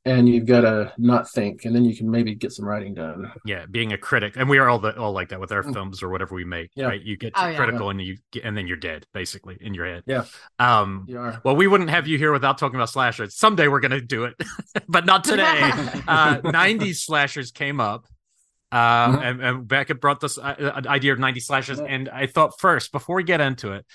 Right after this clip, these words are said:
Speaker 2: we're gonna just talk about some of our favorites, but I wanna, like, I know you're wearing a Friday thirteenth beanie.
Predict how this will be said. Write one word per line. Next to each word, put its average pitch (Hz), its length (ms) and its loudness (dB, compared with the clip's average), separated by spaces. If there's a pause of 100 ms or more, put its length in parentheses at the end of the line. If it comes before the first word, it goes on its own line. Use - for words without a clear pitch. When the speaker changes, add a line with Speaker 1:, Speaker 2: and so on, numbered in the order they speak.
(240)
Speaker 2:
we're 117 80 -8
gonna 120 180 2
just 117 180 -6
talk 117 120 2
about 113 160 2
some 110 120 -6
of 110 40 2
our 107 80 2
favorites, 107 260 -2
but 120 120 -2
I 120 80 4
wanna, 127 480 0 (420)
like, 139 300 -4
I 185 80 0
know 151 140 2
you're 139 180 -2
wearing 139 240 0
a - 20 -6
Friday 127 280 0
thirteenth 117 340 -8
beanie. 90 160 -10